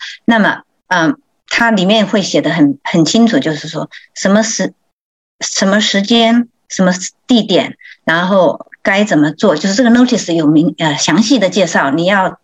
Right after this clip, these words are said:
带多少，啊，有的州，像我们州是要交百分之十，就你要，需要带一个百分之十的支票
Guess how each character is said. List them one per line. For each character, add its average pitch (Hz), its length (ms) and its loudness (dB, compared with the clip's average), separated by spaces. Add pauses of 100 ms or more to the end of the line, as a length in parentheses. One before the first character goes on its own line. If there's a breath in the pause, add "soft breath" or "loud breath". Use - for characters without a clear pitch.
(140)
带 214 120 0
多 208 160 0
少， 208 220 -4 (460)
啊， 156 300 -2 (480)
有 185 120 0
的 202 80 0
州， 233 160 2
像 226 220 2
我 170 80 2
们 185 180 4
州 220 220 2
是 190 440 -2 (280)
要 180 200 2
交 196 200 0
百 170 160 -2
分 202 120 2
之 220 200 0
十， 156 400 -4
就 185 120 0
你 175 120 2
要， 180 180 2
需 - 180 -4
要 202 140 2
带 202 160 0
一 180 60 -2
个 185 140 0
百 143 120 -4
分 180 140 0
之 208 100 2
十 156 220 -4
的 165 100 0
支 190 160 -6
票 190 340 -4